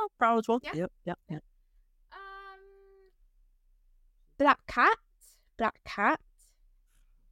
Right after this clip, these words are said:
Speaker 1: Villains. Uh, yeah, yeah, we'll put
Speaker 2: Uh,
Speaker 1: her in, yeah.
Speaker 2: Lizard.
Speaker 1: Yeah, well done.
Speaker 2: Oh, this is testing me now.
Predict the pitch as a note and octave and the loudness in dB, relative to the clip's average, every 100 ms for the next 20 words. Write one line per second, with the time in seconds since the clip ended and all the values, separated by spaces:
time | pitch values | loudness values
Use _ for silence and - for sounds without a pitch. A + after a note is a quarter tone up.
0 | _ B2+ D3+ D#3 D#3+ D#3 D3+ D3+ C#3+ D#3 | _ -4 0 2 2 2 0 0 0 -2
1 | D3+ D3 D3+ D#3 D#3+ D#3+ D#3 D3+ - C#3 | -2 -4 -4 -4 -2 -4 -4 -6 -6 -6
2 | D3 D3+ D3 C#3 - _ _ A#3+ C4 C#4 | -4 -6 -6 -8 -12 _ _ 2 4 4
3 | B3 C4 D#4+ A4+ - - _ _ _ _ | 4 6 6 4 -8 -20 _ _ _ _
4 | _ C#3+ C#3 C3+ C#3 C#3+ D3 C#3+ C#3+ C#3 | _ -2 0 2 2 2 2 0 0 0
5 | D3 D3+ _ _ _ _ _ _ _ _ | -2 -4 _ _ _ _ _ _ _ _
6 | _ _ _ _ _ _ _ D4 D4 C4+ | _ _ _ _ _ _ _ 2 4 4
7 | C4 C4 C4+ A#3+ - C4 A#3+ A#3+ B3+ B3+ | 2 -4 -4 -6 -4 0 0 2 4 2
8 | A#3 | 0